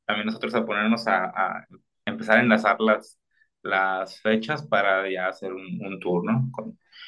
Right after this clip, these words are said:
con, con este bien hecho, ¿no? Y también tenemos planes, ah, este, ah, para la mitad del año, después de la mitad del año, eh, tenemos planes de salir al extranjero.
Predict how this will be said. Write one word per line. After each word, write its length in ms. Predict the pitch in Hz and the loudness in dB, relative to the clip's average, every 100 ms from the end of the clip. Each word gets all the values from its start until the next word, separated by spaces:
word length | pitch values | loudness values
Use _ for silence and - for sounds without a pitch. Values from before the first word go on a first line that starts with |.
| - _ | -20 _
con, 520 | 98 98 90 90 - _ | -4 -2 -2 -4 -10 _
con 280 | 104 98 98 | 0 2 0
este 340 | - 117 107 95 - | 4 4 6 4 -2
bien 300 | 95 110 113 | 2 8 8
hecho, 240 | 110 107 98 | 6 2 -2
¿no? 220 | 123 - - - - _ _ | -4 -6 -12 -20 -20 _ _
Y 320 | - 151 208 185 | -2 2 2 2
también 760 | 151 135 151 190 214 214 - _ | 0 2 2 2 -2 -6 -14 _
tenemos 640 | 120 117 120 139 160 156 - | 0 0 0 -2 -4 -8 0
planes, 680 | 113 123 147 180 175 - _ - | 2 4 2 0 -2 -10 _ -12
ah, 300 | - 107 104 104 | -4 -4 -4 -6
este, 720 | 110 - 135 135 120 110 - - _ _ _ _ - - _ _ | -6 -2 4 6 6 4 -2 -18 _ _ _ _ -20 -20 _ _
ah, 640 | 107 104 98 98 95 101 113 _ _ _ _ | 0 2 2 2 -2 -6 -16 _ _ _ _
para 360 | 113 113 113 113 | 4 6 6 6
la 140 | 110 | 4
mitad 320 | 110 113 117 | 0 2 2
del 180 | 135 131 | 2 0
año, 400 | 131 156 208 226 - _ - | 0 -2 -6 -8 -18 _ -12
después 340 | 110 - 120 | -12 2 6
de 80 | 131 | 6
la 60 | 135 | 4
mitad 200 | 113 123 | 4 4
del 80 | |
año, 340 | 135 143 165 160 _ _ _ _ - | 4 2 -6 -8 _ _ _ _ -2
eh, 140 | 107 | 0
tenemos 280 | 110 110 110 | 4 4 4
planes 280 | 120 120 120 | 4 4 4
de 120 | 113 | 2
salir 240 | 113 104 | 4 2
al 80 | 110 | 2
extranjero. 580 | 113 101 90 87 90 | 0 -4 -4 -4 -4